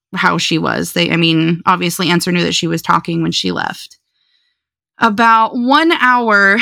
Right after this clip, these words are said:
after the attack, the families at the hospital waiting on a status, and police are just like, "What just happened?"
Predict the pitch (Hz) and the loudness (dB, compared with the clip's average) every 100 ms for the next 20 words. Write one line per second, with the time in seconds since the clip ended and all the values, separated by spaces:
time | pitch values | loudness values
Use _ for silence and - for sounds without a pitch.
0 | - 254 226 202 240 202 190 185 - 196 | -2 0 0 0 -4 -4 -2 -2 -2 2
1 | 180 180 - 190 208 226 226 220 196 190 | 2 0 -2 -4 0 0 0 0 0 0
2 | 202 196 190 185 185 180 180 175 170 - | -2 0 0 0 0 2 2 2 0 0
3 | 165 160 160 165 - - 190 175 175 170 | 2 2 0 -2 -4 -4 0 2 2 0
4 | 123 - 202 - - 208 214 - 208 196 | -2 -6 -18 -10 -4 0 0 2 0 0
5 | - 185 - _ 190 180 175 175 175 185 | 0 -2 -4 _ -12 -8 -8 -6 -2 2
6 | 185 190 - 180 180 170 - 175 165 - | 2 0 -4 -4 -2 -2 -4 0 -2 -2
7 | 82 - - 208 | -6 -2 -2 -2